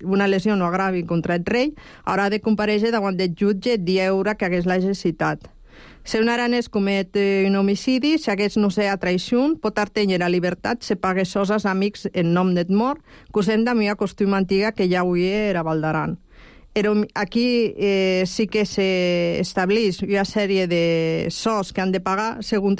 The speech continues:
la categoria de la persona. Aquí ja mos mos, eh, demostra que hi havia com una classe, ja hi havia vera classe social, no? Era homicidi d'un xivalier o persona de categoria semblanta,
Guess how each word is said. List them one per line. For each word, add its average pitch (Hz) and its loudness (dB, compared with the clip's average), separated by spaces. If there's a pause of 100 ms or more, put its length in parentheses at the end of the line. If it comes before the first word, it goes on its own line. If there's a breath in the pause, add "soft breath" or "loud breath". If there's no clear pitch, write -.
(120)
la 208 0
categoria 190 0
de 226 2
la 190 0
persona. 165 -4 (260 loud breath)
Aquí 175 -2 (100)
ja 214 -2
mos 185 -2 (880)
mos, 175 0
eh, 175 0
demostra 185 0
que 220 0
hi - 0
havia 202 2
com 208 2
una 190 0
classe, 190 -2
ja 208 -2
hi - -6
havia 202 2
vera 208 -2
classe 185 0
social, 165 -2
no? 214 0 (460 loud breath)
Era 220 2
homicidi 240 2
d'un 220 2
xivalier 208 0
o 196 -2
persona 196 -2
de 196 0
categoria 190 0
semblanta, 226 0